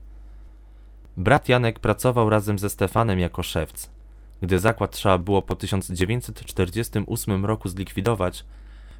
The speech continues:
pracował w gospodarstwie ojca. Potem sezonowo pracował w przedsiębiorstwie geodezyjnym,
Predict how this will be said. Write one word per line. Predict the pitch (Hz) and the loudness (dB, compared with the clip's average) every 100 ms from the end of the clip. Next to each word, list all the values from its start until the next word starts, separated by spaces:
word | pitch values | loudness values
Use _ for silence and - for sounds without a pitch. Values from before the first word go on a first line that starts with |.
| - | 2
pracował | 120 - 117 104 | 2 4 2 2
w | |
gospodarstwie | 95 - 95 90 87 - 92 | -2 -2 0 0 -2 -2 -2
ojca. | 85 78 - - - - - - - - - - - - | 0 -4 -6 -8 -10 -18 -20 -20 -20 -20 -20 -20 -20 0
Potem | 123 120 110 | 2 4 0
sezonowo | 98 92 98 98 | 2 2 4 0
pracował | - 92 - 104 95 95 - - - | -2 -2 0 4 4 4 -2 -18 -20
w | - | -14
przedsiębiorstwie | - 104 - 92 104 - 95 | -4 -2 0 0 0 0 0
geodezyjnym, | 90 87 87 87 82 73 71 | 2 2 0 0 0 -2 -8